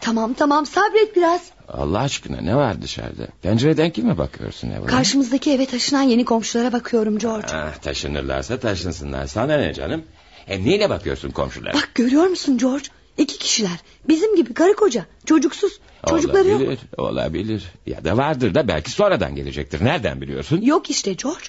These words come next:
Speaker 1: Olsaydı ev eşyalarını getirdikleri gibi çocuklarını da getirirlerdi.
Speaker 2: Her neyse bize ne canım. Hadi sofrayı kur da yemeğimizi yiyelim.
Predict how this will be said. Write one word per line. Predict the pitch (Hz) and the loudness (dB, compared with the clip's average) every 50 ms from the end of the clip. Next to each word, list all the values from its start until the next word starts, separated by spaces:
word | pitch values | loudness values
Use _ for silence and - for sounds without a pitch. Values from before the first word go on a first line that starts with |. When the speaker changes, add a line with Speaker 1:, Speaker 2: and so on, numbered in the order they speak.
| - - - - | -20 -12 -4 0
Speaker 1:
Olsaydı | - 466 466 - - 254 220 220 302 | 2 2 2 2 0 0 0 2 2
ev | 370 403 | 4 4
eşyalarını | 392 370 - - 285 226 208 208 202 214 226 | 4 4 2 2 2 2 2 2 2 0 0
getirdikleri | 214 294 269 302 269 247 233 - 233 214 196 | 0 0 2 2 0 0 0 -2 -2 -2 -2
gibi | 185 208 302 | -2 -4 0
çocuklarını | - 440 453 453 453 - 466 466 440 466 453 440 | 4 4 4 4 4 2 2 2 2 2 2 4
da | 339 269 | 4 4
getirirlerdi. | 285 277 - 240 220 214 214 196 185 180 180 - 98 | 2 2 2 2 2 2 2 0 -2 -2 -2 0 2
Speaker 2:
Her | 110 117 110 98 | 2 2 2 2
neyse | 95 - - - - - 78 80 95 | 0 -2 -4 -6 -4 -2 0 0 2
bize | 117 120 143 135 | 2 4 4 4
ne | 107 87 76 | 4 2 2
canım. | - 67 67 65 67 80 73 | 2 0 -2 -2 -2 -4 -2
Hadi | 87 98 87 85 | -2 0 0 0
sofrayı | - - 113 98 85 - 73 71 69 - | 0 0 0 0 0 0 0 0 0 -2
kur | - 69 64 | -4 -4 -2
da | 67 | 0
yemeğimizi | 71 76 76 71 71 71 67 65 67 - - 55 | 0 0 2 0 0 0 -2 -2 -4 -6 -6 -6
yiyelim. | 50 50 50 50 - | -4 -4 -4 -4 -6